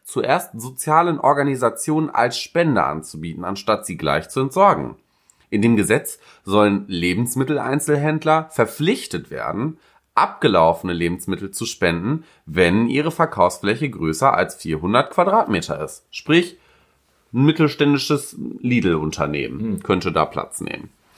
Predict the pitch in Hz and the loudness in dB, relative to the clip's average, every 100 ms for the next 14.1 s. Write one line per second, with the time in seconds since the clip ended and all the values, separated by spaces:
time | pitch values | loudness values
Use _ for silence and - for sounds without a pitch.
0 | - - _ _ 113 101 160 156 170 165 | -20 -20 _ _ -6 0 2 4 4 4
1 | 165 135 135 147 131 127 113 - 117 165 | 4 4 6 6 6 2 0 0 4 4
2 | 180 170 165 175 170 160 127 131 123 123 | 4 2 -2 -4 0 0 2 2 2 0
3 | 127 123 - 98 104 101 - 85 85 - | 0 0 0 2 4 2 -2 -6 -6 -10
4 | 80 - 60 50 - _ _ _ _ _ | -12 -10 -12 -12 -18 _ _ _ _ _
5 | _ _ _ - 107 113 117 135 151 160 | _ _ _ -4 2 2 2 2 4 4
6 | 151 - 143 - 131 113 104 107 92 80 | 0 -4 -4 -2 -2 -2 -2 0 0 -2
7 | 76 - - - _ _ 131 123 - 190 | -6 -12 -20 -20 _ _ -10 -8 0 0
8 | 202 - - _ _ - 110 107 - 156 | 0 -18 -20 _ _ 0 0 0 2 2
9 | 185 - 147 147 135 117 104 - 95 90 | 2 -2 -4 -2 -2 2 2 2 -2 -2
10 | 85 113 131 135 131 - 107 - 98 95 | 0 0 0 -4 -4 -4 -6 -4 2 4
11 | 90 - _ _ _ - 98 101 139 175 | 4 -2 _ _ _ -10 -6 0 2 2
12 | 165 - 117 127 170 185 170 170 143 147 | 0 -2 4 4 4 2 0 0 0 0
13 | 147 151 - - - 151 170 147 156 196 | -2 -6 -8 -16 -10 -4 -2 0 2 0